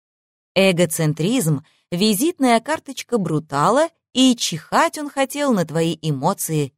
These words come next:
и чувства. Стоит учитывать и то, что часто брутальность —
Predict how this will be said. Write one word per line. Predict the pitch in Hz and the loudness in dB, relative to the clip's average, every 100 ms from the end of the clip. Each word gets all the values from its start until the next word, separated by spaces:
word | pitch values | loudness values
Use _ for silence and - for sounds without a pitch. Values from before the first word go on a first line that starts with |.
| - | -8
и | 139 | -8
чувства. | - - 147 - - 127 _ _ _ _ _ _ _ _ _ - | -6 -6 -6 -6 -14 -20 _ _ _ _ _ _ _ _ _ -12
Стоит | - 220 214 208 | 0 6 6 4
учитывать | 202 - 294 208 170 160 | -2 -2 -2 0 0 -2
и | 202 196 | -4 -4
то, | 269 277 | -4 -6
что | - 214 202 | 0 2 2
часто | 196 240 254 - 202 | 2 -4 -4 -4 -4
брутальность — | 175 160 156 180 302 254 160 - | -2 -6 -2 0 0 -2 -4 -6